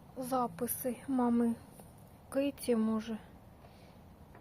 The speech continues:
знайдеться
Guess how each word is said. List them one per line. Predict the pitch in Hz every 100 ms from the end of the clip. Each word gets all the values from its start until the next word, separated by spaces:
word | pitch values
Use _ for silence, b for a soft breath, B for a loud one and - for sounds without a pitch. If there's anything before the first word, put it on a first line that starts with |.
| - - - - - - - - - - - - - - - - 254
знайдеться | 233 240 240 240 226 233 - 233